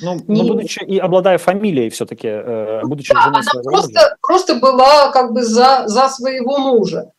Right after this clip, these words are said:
Speaker 2: А, тоже не сказать, что это прям вот человек с программой, с каким-то политическим, э, бэкграундом, но, тем не менее, она, э,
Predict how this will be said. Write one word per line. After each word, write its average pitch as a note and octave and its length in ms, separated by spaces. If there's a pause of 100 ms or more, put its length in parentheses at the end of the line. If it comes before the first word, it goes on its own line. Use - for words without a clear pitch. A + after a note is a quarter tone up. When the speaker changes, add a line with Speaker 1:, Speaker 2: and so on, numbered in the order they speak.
(360)
Speaker 2:
А, G3+ 380
тоже D#4+ 320
не B3+ 120
сказать, C4 380
что - 200
это - 120
прям A3 320
вот F#3+ 180 (300)
человек G#3+ 420
с - 80
программой, G#3+ 760
с - 80
каким-то A3 440
политическим, G#3 840 (440)
э, G3 160
бэкграундом, G#3 840
но, G#3 300
тем A3 200
не A3+ 120
менее, A#3 420
она, F#3 840
э, F#3+ 280